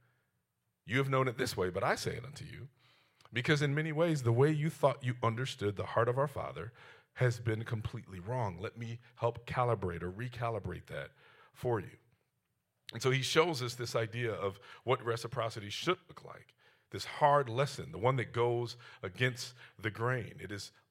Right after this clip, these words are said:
unnatural. We can move beyond justice to mercy, but only through the grace of God. This is very opposite, and the only way it could be true of our hearts is if some type of, something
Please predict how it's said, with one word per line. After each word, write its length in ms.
unnatural. 880
We 320
can 300
move 440
beyond 520
justice 380
to 120
mercy, 540
but 320
only 460
through 360
the 140
grace 320
of 100
God. 320
This 240
is 200
very 400
opposite, 500
and 120
the 160
only 280
way 280
it 80
could 120
be 120
true 240
of 80
our 100
hearts 300
is 160
if 120
some 460
type 500
of, 380
something 440